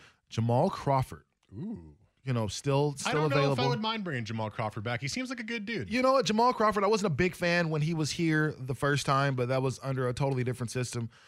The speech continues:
Speaker 2: He
Speaker 1: I
Speaker 2: was
Speaker 1: think
Speaker 2: more
Speaker 1: Jamal
Speaker 2: sixth man-y then. Now I
Speaker 1: Yeah.
Speaker 2: feel like he would just be veteran bench
Speaker 1: I
Speaker 2: presence.
Speaker 1: think Jamal Crawford could be a good person for the, for
Speaker 2: When
Speaker 1: the
Speaker 2: he
Speaker 1: Blazers.
Speaker 2: shoots and he's on, he does not miss.
Speaker 1: Man, and his, his, his handle is one of the craziest ever. Nobody ever talks about that. But, um, Jerian Grant is still available.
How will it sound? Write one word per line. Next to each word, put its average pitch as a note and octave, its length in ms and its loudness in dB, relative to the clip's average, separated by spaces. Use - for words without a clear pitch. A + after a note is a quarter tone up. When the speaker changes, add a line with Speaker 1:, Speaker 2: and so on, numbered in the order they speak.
Speaker 2:
He - 60 -8
Speaker 1:
I - 40 4
Speaker 2:
was D#3 80 4
Speaker 1:
think D#3 160 4
Speaker 2:
more D3+ 120 4
Speaker 1:
Jamal D#3 180 8
Speaker 2:
sixth - 240 -4
man-y A#2+ 320 -2
then. A2+ 240 0
Now F#3 40 4
I F#3 40 4
Speaker 1:
Yeah. C#3+ 300 4
Speaker 2:
feel A2 100 0
like A2 100 -4
he A2+ 100 -6
would G#2 120 -6
just G2+ 240 -8
be G2 160 -8
veteran F#2+ 400 -8
bench G2 240 -10
Speaker 1:
I - 100 -18
Speaker 2:
presence. E3 200 0
Speaker 1:
think G3 200 0
Jamal D#3 300 2
Crawford C#3+ 400 0
could C#3 120 -4
be C3 180 0
a B2+ 180 0
good B2+ 240 0
person A#2+ 380 -2
for A#2+ 180 -4
the, A2 180 -2
for B2 160 -6
Speaker 2:
When A#2 80 -2
Speaker 1:
the G#2+ 60 -6
Speaker 2:
he A2+ 60 -2
Speaker 1:
Blazers. G#2+ 260 0
Speaker 2:
shoots A#2+ 320 -6
and A#2 80 -4
he's B2+ 240 -2
on, C3+ 360 -2
he C#3 120 -8
does B2 220 -2
not G2 200 -4
miss. E2+ 120 -14
Speaker 1:
Man, B2 360 0
and A#2+ 120 2
his, C3 200 2
his, C#3 220 0
his C#3+ 160 0
handle C#3 360 2
is B2 100 -2
one B2+ 100 0
of B2 60 -2
the B2+ 60 -2
craziest C3 360 -2
ever. B2 160 -2
Nobody C#3 220 2
ever C#3 100 0
talks B2+ 280 0
about A#2+ 240 -2
that. A2 200 -4
But, A2 140 -10
um, A2 180 -2
Jerian E3 400 2
Grant D3 380 2
is C3+ 140 -4
still C3+ 240 0
available. B2 560 0